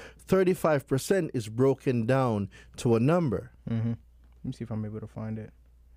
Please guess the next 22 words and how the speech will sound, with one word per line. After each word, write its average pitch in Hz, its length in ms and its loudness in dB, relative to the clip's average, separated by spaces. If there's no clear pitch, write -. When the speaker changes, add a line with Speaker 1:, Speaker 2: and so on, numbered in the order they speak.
Speaker 2:
Looking 127 300 -16
for - 140 -18
it 127 100 -18
here. 123 140 -10
Speaker 1:
Should 127 180 2
have 135 200 2
it 90 100 -6
somewhere. 104 340 0
Can't 180 240 -2
believe 156 260 2
I'm 104 160 0
this 95 260 -4
rusty. - 440 -6
Speaker 2:
Yeah, 104 180 -10
it's, - 220 -12
right 135 340 -2
now 156 180 0
it's 113 80 -4
just 117 120 -6
showing 117 220 -2
as 107 160 -4
percentages, 107 720 -8